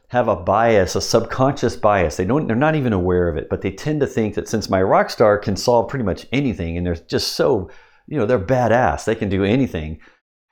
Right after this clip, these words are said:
Any task I give them, they can, they can handle it. Well, you wanna avoid that assumption because that's not always true. Sometimes they get a task, and as the rock star, they feel the pressure from the rest of the team and from you to, like, solve the problem,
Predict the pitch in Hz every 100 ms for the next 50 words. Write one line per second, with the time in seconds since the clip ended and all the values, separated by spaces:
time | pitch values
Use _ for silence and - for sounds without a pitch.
0 | _ - 175 175 - 143 127 - 104 98
1 | 131 95 98 107 95 107 101 85 98 113
2 | 87 65 - - _ _ _ _ _ _
3 | _ _ _ 107 107 104 - _ _ 113
4 | 131 135 104 123 120 110 98 113 104 -
5 | 69 76 98 98 95 104 - 95 92 -
6 | 87 87 80 - 87 76 - - - -
7 | - - 120 131 120 110 101 - 101 95
8 | 95 92 101 90 87 - - 92 92 85
9 | 82 110 165 - 101 80 85 - - 127
10 | - 151 110 - - 156 - - 101 104
11 | - 117 113 101 113 110 110 92 87 156
12 | 131 113 165 117 117 180 113 113 90 104
13 | - 107 101 85 - 160 147 101